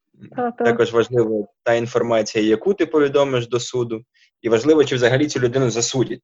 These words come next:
Speaker 2: тому що, враховуючи практику нашу по, е, корупційних органах, е, по корупційних злочинах, м, то насправді, коли в-,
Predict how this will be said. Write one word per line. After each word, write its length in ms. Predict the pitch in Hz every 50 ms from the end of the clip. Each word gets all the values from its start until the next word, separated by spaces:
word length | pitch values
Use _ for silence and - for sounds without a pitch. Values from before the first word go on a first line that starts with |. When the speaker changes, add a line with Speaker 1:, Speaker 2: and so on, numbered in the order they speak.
| _
Speaker 2:
тому 160 | - 107 107
що, 320 | 104 - - 110 107 104 101
враховуючи 680 | 101 113 104 - 143 147 131 123 123 120 120 - 117
практику 460 | - - 127 127 - - 113 - 113
нашу 320 | 113 117 113 - - 104 - _
по, 340 | - 113 110 107 104 95 - _ _ _ _ _ _ _ _
е, 200 | - 110 107 104
корупційних 640 | 101 - 117 120 117 - - 139 131 123 117 110 - -
органах, 480 | - 180 185 175 165 165 160 151 - -
е, 80 | 123 113
по 140 | - -
корупційних 480 | 117 - 120 117 120 - 131 123 120 113
злочинах, 520 | 113 131 160 190 196 - 170 151 139 135 _ _ _ _ _ _ _ _ _ _ _ -
м, 280 | 113 107 107 107 104 104 - _ -
то 880 | 127 123 120 120 120 117 113 110 110 107 107 107 104 107 107 107 104 -
насправді, 500 | - 110 110 - - 131 127 123 120 120
коли 300 | 117 - 113 113 113 113
в-, 60 | 110